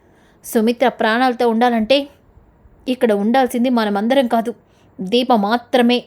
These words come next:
అని అనగానే ఒక్కసారిగా ఇక జ్యోత్స్న షాక్ అయిపోతుంది. "డాడీ, ఏంటి అలా చూస్తున్నావు? నేను చెప్పింది నిజం. సుమిత్రకి రక్తం కావాలి అంటే నువ్విచ్చావా?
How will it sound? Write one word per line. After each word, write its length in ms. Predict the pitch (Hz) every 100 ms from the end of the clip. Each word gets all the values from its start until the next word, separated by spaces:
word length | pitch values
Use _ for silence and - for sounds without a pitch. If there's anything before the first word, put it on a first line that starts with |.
| -
అని 200 | 247 247
అనగానే 460 | 220 247 240 240 240 _ _ - -
ఒక్కసారిగా 680 | 254 269 415 339 262 269 262 -
ఇక 180 | 269 269
జ్యోత్స్న 440 | 202 233 247 262
షాక్ 340 | 285 262 254 277
అయిపోతుంది. 500 | 240 240 240 233 220 _ _ -
"డాడీ, 420 | 196 226 208 269 311 _ _ _ _ _ _ _ _ 214
ఏంటి 200 | 247 254
అలా 100 | 247
చూస్తున్నావు? 440 | 254 247 254 247 254 - _ _ _ _ 220
నేను 200 | 202 190 220
చెప్పింది 400 | 214 254 220 240
నిజం. 260 | 233 247 - _ _ _ _ _ _ _ -
సుమిత్రకి 720 | - 202 233 247 233 254 302 - _ -
రక్తం 380 | 233 226 330 294
కావాలి 380 | 240 240 247 247
అంటే 320 | 220 254 254 _ _ -
నువ్విచ్చావా? 680 | 220 202 190 196 262 226 262